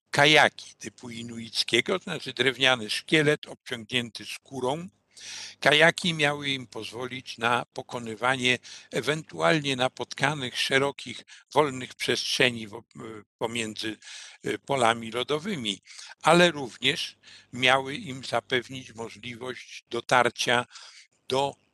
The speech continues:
archipelagu ziemi Franciszka Józefa bądź do Spitsbergenu, w zależności od tego, y, y, jak z nią, z, będzie, y, przebiegał dryf lodów,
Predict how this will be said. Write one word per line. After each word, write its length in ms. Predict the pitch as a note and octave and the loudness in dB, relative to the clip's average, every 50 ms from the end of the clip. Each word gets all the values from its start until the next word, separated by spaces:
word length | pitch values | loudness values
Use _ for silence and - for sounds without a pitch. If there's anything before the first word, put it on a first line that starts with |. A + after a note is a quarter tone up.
| _ _ _ _ _ _ _ _ _ _ _ _ - - | _ _ _ _ _ _ _ _ _ _ _ _ -2 2
archipelagu 760 | C3+ C3 A#2+ - - C3+ - - C#3+ C#3+ D3+ D3 B2+ A#2 A#2+ | 2 2 2 0 -8 -8 -2 0 2 4 4 2 2 -2 -14
ziemi 300 | A#2 - D3 D3 C#3+ C#3+ | -8 -8 -6 -6 -6 -10
Franciszka 600 | - - C3+ B2+ C3+ - - E3+ - - - C#3 | -6 -4 -6 -4 -6 -6 -8 -8 -6 -2 -2 -2
Józefa 540 | C3+ A#2+ A#2 B2+ - - G3+ - - F3 D#3+ | -2 -4 -8 -8 -6 -4 -4 -4 -2 -4 -4
bądź 460 | - _ - D3+ F3 F#3+ F3 - - | -4 _ -4 -4 -4 -4 -6 -12 -12
do 140 | - C3 B2+ | -8 -8 -8
Spitsbergenu, 880 | - - - - A2 - - - A2+ A2 G#2+ G#2+ C3+ F3 G3 G#3+ G#3 E3 | -8 -10 -16 -20 -20 -14 -4 -2 -2 -2 -2 -2 -2 -2 -2 -4 -8 -8
w 60 | - | -2
zależności 640 | C3 B2 B2 B2 A2 G2+ F2+ - - - - C3+ | -2 0 0 -2 -4 -10 -12 -12 -12 -12 -12 -12
od 160 | B2 _ _ | -12 _ _
tego, 300 | - C3+ B2+ - C3+ C3 - - - - - - - - - - | -4 -4 -4 -4 -6 -10 -10 -12 -18 -16 -16 -16 -16 -16 -12 -10
y, 40 | - - - - | -10 -8 -6 -4
y, 140 | A#2 A2 A2+ | -4 -4 0
jak 380 | A#2 B2 B2+ C3 - - A2 | 4 6 6 6 4 0 -12
z 160 | G2+ - - A2 | -10 -10 -10 -8
nią, 160 | B2 C#3 C#3+ | -6 -6 -6
z, 380 | D3 D3+ - C#3 A#2 - - - _ _ _ _ - | -6 -8 -10 -14 -14 -14 -14 -16 _ _ _ _ 2
będzie, 500 | C3+ C3 C3 B2 A2+ - A#2+ A#2+ A#2+ A2 _ _ _ _ _ _ | 2 2 2 2 -2 0 0 0 0 -2 _ _ _ _ _ _
y, 680 | G#2 G#2+ G#2+ - - G#2+ G#2 G#2 G#2 G#2 G#2 G2+ G2+ G#2 G#2 G2+ _ _ _ _ _ _ _ _ _ _ _ _ _ - | -20 -20 -18 -14 -14 -14 -14 -14 -14 -16 -16 -18 -20 -20 -20 _ _ _ _ _ _ _ _ _ _ _ _ _ _ -6
przebiegał 640 | - - A#2 A#2 - C#3 C#3 - G#2+ G#2+ G#2+ G#2 G2+ _ _ _ - _ _ - | 0 0 2 2 4 2 2 4 4 2 2 2 -6 _ _ _ -20 _ _ -4
dryf 420 | - A#2+ A#2 A#2+ A#2 - - - - - | 0 6 6 6 6 6 0 -10 -10 -8
lodów, 600 | G#2 G#2 F#2+ F#2 G2 G2+ - G3 G#3+ - - | -6 -6 -6 -6 -8 -14 -14 -14 -14 -14 -18